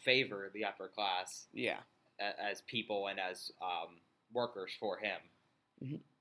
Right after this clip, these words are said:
Speaker 2: And then there was this complete baseless accusation of a wiretap.
Speaker 1: Oh, that was weird.
Speaker 2: Um,
Speaker 1: That was really weird.
Speaker 2: I don't know why he ever tweeted that out, when he did,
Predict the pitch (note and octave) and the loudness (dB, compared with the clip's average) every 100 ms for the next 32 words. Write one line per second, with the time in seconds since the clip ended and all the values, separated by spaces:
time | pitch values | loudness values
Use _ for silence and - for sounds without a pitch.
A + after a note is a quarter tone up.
0 | _ _ - D#3+ E3+ E3+ E3 D#3+ D3+ C#3 | _ _ 6 10 12 12 12 12 12 10
1 | C#3 - C#3+ C3+ - E3 D3 - - C#3+ | 2 2 -2 -2 10 10 10 4 12 12
2 | C#3+ - C#3 C3 C#3 B2+ C#3 B2+ C3+ B2+ | 12 8 6 8 8 8 6 8 8 8
3 | C#3 C#3 B2 C3 G#2+ A2 B2+ C3 B2+ B2 | 4 6 8 8 6 6 6 6 4 2
4 | A2+ - - - _ _ _ _ _ C#3+ | 0 -4 -20 -20 _ _ _ _ _ 12
5 | D3 C#3+ C#3+ C#3 - G2 F2 - - - | 12 12 12 8 -2 -10 -10 -14 -20 6
6 | D#3 D#3+ D#3 D#3 D3 D3+ C#3+ D3 D3+ D#3 | 12 12 12 12 12 12 12 12 12 10
7 | C#3 D3 D3 C#3+ D3+ D3 C#3 C#3+ D3 C3+ | 10 10 8 8 8 8 12 12 12 12
8 | C3 D3 D3+ D#3 D3 D3+ | 10 10 10 12 12 12